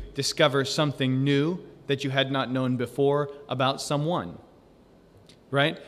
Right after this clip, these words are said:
Um, which certainly applies when you are, um, first married, right? You're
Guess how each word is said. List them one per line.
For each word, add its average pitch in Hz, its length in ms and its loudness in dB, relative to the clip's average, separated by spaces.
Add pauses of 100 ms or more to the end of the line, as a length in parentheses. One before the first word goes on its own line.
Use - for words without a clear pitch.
(220)
Um, 151 300 4 (240)
which 175 320 2 (100)
certainly 143 480 0
applies 117 680 2
when 123 200 2
you 123 240 2
are, 110 260 0 (460)
um, 107 480 -4 (140)
first 131 280 2
married, 135 560 0
right? 160 300 2 (340)
You're 120 220 -2